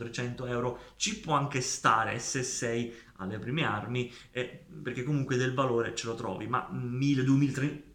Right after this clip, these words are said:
lasciamo stare, non è per noi, siamo fuori target. Quelli sono corsi che se uno se lo vuole comprare per curiosità,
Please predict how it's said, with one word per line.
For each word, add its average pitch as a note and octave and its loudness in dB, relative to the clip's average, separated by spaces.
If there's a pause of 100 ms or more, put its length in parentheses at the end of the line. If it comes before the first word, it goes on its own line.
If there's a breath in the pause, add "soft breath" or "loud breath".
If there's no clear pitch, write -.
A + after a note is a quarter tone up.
lasciamo B2 -4
stare, A2+ 0
non A2+ -6
è A#2 -2
per A#2+ -4
noi, B2 -2
siamo A2+ -8
fuori A#2 -6
target. F#2+ -4
Quelli B2+ 0
sono A2+ -6
corsi C3+ 0
che B2+ -6
se C3+ -8
uno B2+ -4
se A#2+ -8
lo A2+ -4
vuole A#2 0
comprare A2+ -2
per G#2 -6
curiosità, A#2 -2